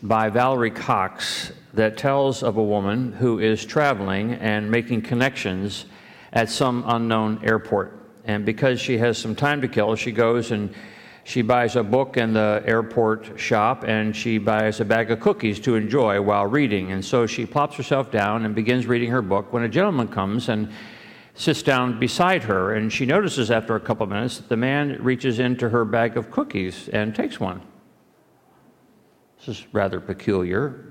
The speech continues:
she wonders. So she takes one, and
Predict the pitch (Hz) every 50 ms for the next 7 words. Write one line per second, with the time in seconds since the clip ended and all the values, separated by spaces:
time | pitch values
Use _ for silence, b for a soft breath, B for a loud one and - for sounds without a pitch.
0 | - - - - 101 90 87 87 92 87 87 87 139 160 156 - - - B B
1 | B B B B B B B B B B B B B B B _ _ _ - -
2 | 143 117 - 202 190 - 110 98 95 - - 92 95 117 156 156 131 - - -
3 | - - - - _ _ _ _ _ _ _ _ - - _ _ _ b b b
4 | b b b b b b b b b b _ _ _ _ _ _ - - - 123
5 | 123 127 123 127 127 127 123 127 127 127 127 120